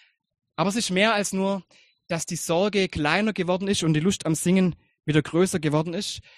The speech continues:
dass wir uns freuen dürfen, wieder gemeinsam zu singen. Es steckt mehr dahinter. Es geht auch darum, dass wir das wieder anstimmen,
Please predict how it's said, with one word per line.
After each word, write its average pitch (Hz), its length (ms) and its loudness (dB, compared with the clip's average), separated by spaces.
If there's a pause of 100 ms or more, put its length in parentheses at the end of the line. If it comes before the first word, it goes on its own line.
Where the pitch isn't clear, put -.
(300)
dass 156 160 -8
wir 165 80 -2
uns 156 100 -6
freuen 156 380 -6
dürfen, 160 420 -8
wieder 147 180 -4
gemeinsam 143 540 -6
zu 139 140 -10
singen. 131 260 -6
Es 143 160 0
steckt - 240 -2
mehr 208 140 0
dahinter. 120 440 -4 (420)
Es - 140 -6
geht 208 140 2
auch 190 120 0
darum, 202 480 -6 (240)
dass 160 140 -8
wir 160 60 -8
das 175 200 -6
wieder 165 200 -6
anstimmen, 220 720 -4